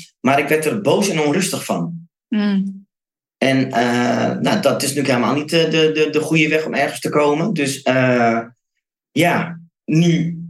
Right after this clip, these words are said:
Speaker 1: was ik heel erg met alles van buiten bezig. En op dat moment was het voor mij de juiste keuze om naar, eh, binnen te gaan. En dat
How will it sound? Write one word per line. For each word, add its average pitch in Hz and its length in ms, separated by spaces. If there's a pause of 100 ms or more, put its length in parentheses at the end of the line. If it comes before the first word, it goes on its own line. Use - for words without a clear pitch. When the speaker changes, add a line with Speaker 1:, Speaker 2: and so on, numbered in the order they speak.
(200)
Speaker 1:
was 127 160
ik 135 60
heel 160 260
erg 135 100
met 131 320
alles 127 240
van 123 220
buiten 160 380
bezig. 170 640 (100)
En 147 140
op 139 60
dat 165 100
moment 156 260
was 139 120
het - 120
voor 139 100
mij 156 220
de 139 100
juiste 135 340
keuze 127 680 (120)
om 131 240
naar, 110 360
eh, 98 380
binnen 175 220
te - 100
gaan. 107 340
En 117 180
dat 117 420